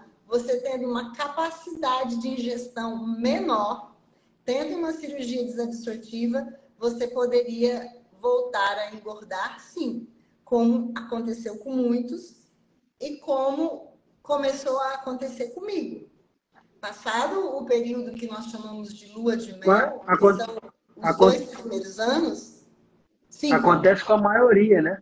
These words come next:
Speaker 2: Acontece com a
Speaker 1: Com a
Speaker 2: maioria, né?
Speaker 1: maioria. E eu vou explicar pra vocês por quê. Pelo menos é o meu parecer. Então, eu emagreci.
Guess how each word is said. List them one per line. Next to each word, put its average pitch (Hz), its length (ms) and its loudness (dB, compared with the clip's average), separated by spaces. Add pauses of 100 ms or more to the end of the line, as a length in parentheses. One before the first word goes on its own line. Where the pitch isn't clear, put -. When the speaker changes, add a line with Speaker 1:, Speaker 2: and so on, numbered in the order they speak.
Speaker 2:
Acontece 147 380 -2
com - 80 0
a 165 60 4
Speaker 1:
Com 160 60 6
a - 20 8
Speaker 2:
maioria, 185 420 10
né? 160 60 2
Speaker 1:
maioria. 240 560 -2
E 247 80 0
eu 269 140 4
vou 302 100 -4
explicar 330 440 -6
pra 302 120 -4
vocês 262 420 -8
por - 420 -8
quê. 226 360 -8 (240)
Pelo 208 160 -10
menos 233 340 -6 (260)
é 202 140 -6
o 208 80 -6
meu 208 380 0
parecer. 320 600 -8 (1000)
Então, 254 480 -4 (300)
eu 247 160 2
emagreci. 269 1040 -6